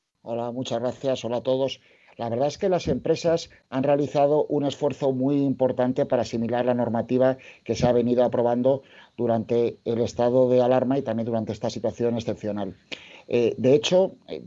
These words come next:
te diría que no se ha acabado el trabajo. Es decir, eh, a medio plazo es muy posible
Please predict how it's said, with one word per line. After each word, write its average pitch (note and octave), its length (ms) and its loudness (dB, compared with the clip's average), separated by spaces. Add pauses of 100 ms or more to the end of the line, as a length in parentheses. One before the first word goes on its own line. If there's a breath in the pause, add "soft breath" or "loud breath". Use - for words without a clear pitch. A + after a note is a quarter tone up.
te A#2+ 140 -2
diría B2+ 460 2
que B2+ 160 -2
no A#2+ 180 0
se C3+ 120 -4
ha - 20 2
acabado A#2+ 340 -2
el G#2+ 80 -6
trabajo. G#2 560 -4
Es G2 140 -10
decir, G#2+ 340 -8
eh, G#2+ 260 -6
a A2 120 -4
medio B2+ 240 2
plazo C3 400 0 (260 loud breath)
es A#2+ 220 -2
muy C3+ 160 2
posible C3 540 -2